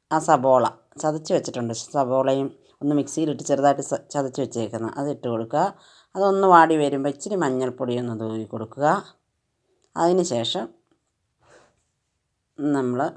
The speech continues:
മത്തി നിരത്തി കൊടുക്കുവാണ് ഈ മിക്സിനകത്തോട്ട്. നിരത്തി വെക്കുക. വരഞ്ഞ് വെച്ച് ആ കാന്താരി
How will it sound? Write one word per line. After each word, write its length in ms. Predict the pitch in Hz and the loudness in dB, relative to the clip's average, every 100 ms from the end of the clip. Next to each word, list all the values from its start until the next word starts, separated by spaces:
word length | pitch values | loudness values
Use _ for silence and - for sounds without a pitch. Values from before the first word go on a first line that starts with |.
| 151 | -4
മത്തി 320 | 123 - 160 - 131 | -6 -8 -14 -12 -8
നിരത്തി 300 | 131 127 - - | -6 -6 -10 -12
കൊടുക്കുവാണ് 460 | 113 110 101 98 101 - | -12 -10 -10 -10 -12 -10
ഈ 60 | 131 120 | -6 -6
മിക്സിനകത്തോട്ട്. 880 | - - 120 101 76 - 98 - - _ _ _ _ _ _ _ _ _ _ _ _ _ _ _ _ _ 131 139 | -8 -8 -8 -8 -10 -14 -14 -12 -14 _ _ _ _ _ _ _ _ _ _ _ _ _ _ _ _ _ -8 -6
നിരത്തി 340 | 131 - 143 120 | -6 -8 -6 -6
വെക്കുക. 340 | 113 - 113 147 196 - - _ _ _ _ _ _ _ _ _ _ _ _ _ _ 170 | -8 -10 -2 -2 -2 -10 -20 _ _ _ _ _ _ _ _ _ _ _ _ _ _ -4
വരഞ്ഞ് 260 | 165 170 165 | 0 2 2
വെച്ച് 260 | 160 170 160 - 160 | 0 0 -2 -2 -4
ആ 40 | 165 165 | -4 -2
കാന്താരി 360 | 156 151 156 | 0 2 2